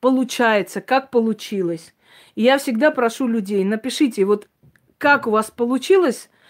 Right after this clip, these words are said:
в том или ином случае, и, э,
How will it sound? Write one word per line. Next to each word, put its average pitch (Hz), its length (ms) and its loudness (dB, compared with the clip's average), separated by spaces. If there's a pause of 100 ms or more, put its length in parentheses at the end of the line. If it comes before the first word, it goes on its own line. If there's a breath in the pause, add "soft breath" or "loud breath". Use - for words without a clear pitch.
(180 soft breath)
в - 80 -20
том 269 360 0
или 240 240 2
ином 254 240 4
случае, 214 720 -4 (580 soft breath)
и, 262 360 2
э, 214 460 0